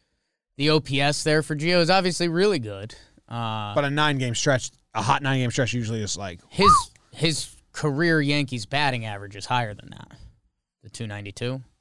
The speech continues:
Speaker 2: I think all his stats are. Maybe not the
Speaker 1: Not the
Speaker 2: O P S.
Speaker 1: O P S, that's
Speaker 2: Yeah.
Speaker 1: what I was saying. But, yeah, I mean, no, it's, uh, it's been tough times. I mean,
Speaker 2: Stan
Speaker 1: this
Speaker 2: has a better O P S over the past nine, just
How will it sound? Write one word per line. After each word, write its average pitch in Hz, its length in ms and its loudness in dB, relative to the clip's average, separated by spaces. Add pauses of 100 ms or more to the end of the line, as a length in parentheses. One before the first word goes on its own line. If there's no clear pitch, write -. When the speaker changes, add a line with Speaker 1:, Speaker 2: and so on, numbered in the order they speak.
(120)
Speaker 2:
I 120 60 -4
think 131 120 4
all 131 180 8
his 139 140 4
stats 78 260 -10
are. 117 220 -14
Maybe 139 200 6
not 113 120 4
the 95 120 -2
Speaker 1:
Not 143 160 0
the 127 80 -2
Speaker 2:
O 123 60 0
P - 20 -4
S. 101 100 -4
Speaker 1:
O 120 40 -6
P 107 100 -6
S, - 140 -10
that's 117 100 -2
Speaker 2:
Yeah. 95 80 -2
Speaker 1:
what 85 40 -4
I 85 40 -8
was 104 100 -12
saying. - 240 -14 (220)
But, 113 180 -10 (400)
yeah, 175 260 4
I 120 100 -2
mean, 127 260 -2
no, 135 220 2
it's, 110 220 -6
uh, 120 340 0 (380)
it's - 120 -20
been 247 120 -2
tough - 240 0
times. 165 520 -2
I 113 40 -8
mean, 117 360 -4
Speaker 2:
Stan 170 240 2
Speaker 1:
this 202 60 6
Speaker 2:
has 185 160 4
a 180 40 4
better 156 240 6
O 131 100 4
P - 180 0
S 107 280 -2 (240)
over 107 120 -4
the 95 80 -6
past 92 260 -6
nine, 92 320 -10
just - 180 -12